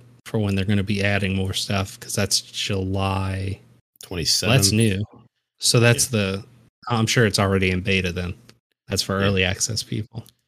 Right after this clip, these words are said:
Speaker 2: Yeah, they got this little bit of a content roadmap down here on the link if you click on it, but, uh,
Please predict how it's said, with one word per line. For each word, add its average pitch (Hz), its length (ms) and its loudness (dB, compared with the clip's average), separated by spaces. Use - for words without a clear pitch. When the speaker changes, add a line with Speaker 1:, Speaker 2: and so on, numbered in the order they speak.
Speaker 2:
Yeah, 85 240 2
they 101 80 4
got 139 140 4
this - 260 0
little 123 140 4
bit 117 120 2
of 104 80 2
a 85 80 0
content 87 460 -2
roadmap 71 480 -2
down 69 240 -8
here 76 140 -6
on 69 140 -6
the 62 80 -12
link 71 320 -8
if - 180 -12
you 67 80 -12
click - 280 -14
on 64 120 -10
it, 67 160 -10
but, 64 140 -8
uh, 65 280 -8